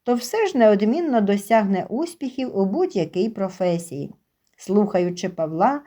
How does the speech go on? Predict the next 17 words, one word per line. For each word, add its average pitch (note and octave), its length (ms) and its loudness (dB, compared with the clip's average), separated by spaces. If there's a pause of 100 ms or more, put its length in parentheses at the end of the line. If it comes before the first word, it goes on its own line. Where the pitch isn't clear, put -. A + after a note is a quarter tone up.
(320)
Галина E4 360 2
бачила, A3 540 2
яким G3+ 340 0
щасливим A3 760 -2
став D#4+ 320 -4
її F#3 340 0
чоловік. E3 680 -4 (340)
Він G3+ 240 6
ніби F#3+ 220 4
помолодшав, F#3 840 0 (260)
а F3+ 180 6
очі B3 720 0
так F3+ 220 -6
і E3 80 -8
сяяли F#3+ 540 -2
від E3+ 160 -2
радості. D3+ 680 0